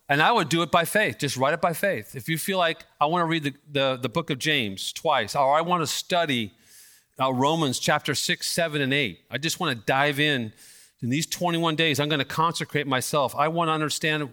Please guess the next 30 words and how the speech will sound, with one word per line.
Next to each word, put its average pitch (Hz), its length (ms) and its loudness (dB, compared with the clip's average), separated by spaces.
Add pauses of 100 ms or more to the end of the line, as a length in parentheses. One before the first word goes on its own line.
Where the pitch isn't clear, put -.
(100)
what 147 140 -2
adoption 143 540 0
means. 101 220 -4
I 139 80 0
wanna 165 240 0
understand 160 480 -2
what 147 140 -2
it 139 60 -6
means 147 260 -2
to 135 100 -6
live 135 320 -2
as 127 100 -4
a 120 60 -4
son 147 240 -2
and 131 100 -2
daughter. 131 380 2
I 147 120 4
wanna 175 260 2
understand," 156 520 -2 (320)
like, 139 260 2 (260)
these 180 200 2
are 165 160 0 (1300)
great 185 320 0
access 185 500 4
points 143 380 -2
to 143 120 -4
getting 135 300 0
into 120 140 -2
the 110 100 -4
Word. 98 320 -6